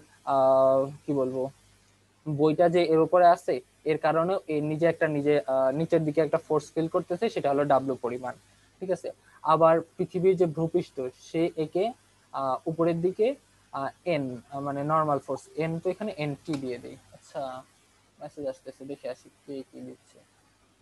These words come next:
না,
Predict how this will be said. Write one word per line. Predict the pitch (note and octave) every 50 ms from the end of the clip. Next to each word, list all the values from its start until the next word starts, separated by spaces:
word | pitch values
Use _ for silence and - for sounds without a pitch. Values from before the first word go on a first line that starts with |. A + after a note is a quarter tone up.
| _ _ _ _ _ _ _ _ _ _ _ _ _ _ _ _ _ _ _ _ _ _ _ _ _ _ _ _ _ _ _ _ _ _ _ _ _ _ _ _ _ _ _ _ _ _ _ _ _ _ _ _ _ _ _ _ D3+ D3 C#2
না, | - -